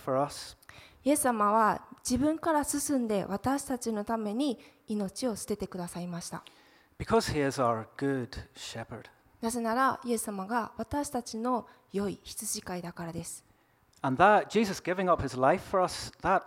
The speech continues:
Speaker 1: fully satisfied all the requirements of God's perfect justice.
Speaker 2: そしてイエス様がご自身の命を捧げること、それが神様が求める義の要求を満たすものだったんです。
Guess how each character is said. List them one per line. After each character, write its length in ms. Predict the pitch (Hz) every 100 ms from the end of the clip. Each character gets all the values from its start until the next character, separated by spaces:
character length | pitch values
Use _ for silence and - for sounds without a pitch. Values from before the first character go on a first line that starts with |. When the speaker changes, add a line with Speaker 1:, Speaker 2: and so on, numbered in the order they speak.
| - - - -
Speaker 1:
fully 480 | 208 220 190 151
satisfied 920 | 127 - 151 156 180 - 180 156 127 - - _ _ -
all 300 | 185 202 190
the 80 |
requirements 920 | 160 139 - 135 151 160 143 - - -
of 140 | 123 -
God's 320 | 135 127 -
perfect 640 | - 143 - 135 - -
justice. 600 | - 117 - - - - - - _ _
Speaker 2:
そ 140 | -
し 80 | 247
て 80 | 277
イ 140 | 262
エ 60 | 330
ス 40 |
様 240 | 330 262 240
が 120 | 214
ご 120 | 226
自 120 | 233
身 220 | 254 269 262
の 60 |
命 420 | 247 302 302 269
を 60 | 208
捧 300 | - 214 262
げ 160 | 269 254
る 100 | 233
こ 220 | - 269
と、 340 | 254 196 - - _
そ 160 | - 269
れ 140 | 285
が 300 | 285 392 - - - -
神 220 | 269 247
様 240 | 233 202
が 100 | 196
求 300 | 208 220 247
め 200 | 247 254
る 300 | 262 285 185 - _
義 540 | 214 247 262 262 240 - -
の 400 | 247 262 214 - - -
要 260 | 226 220
求 320 | - - 233 240
を 260 | 294 196
満 120 | 196 202
た 100 | 202
す 100 | 220
も 120 | 226
の 80 | 214
だ 60 | 180
っ 60 | -
た 100 | 165
ん 60 |
で 100 | 175
す。 140 | 170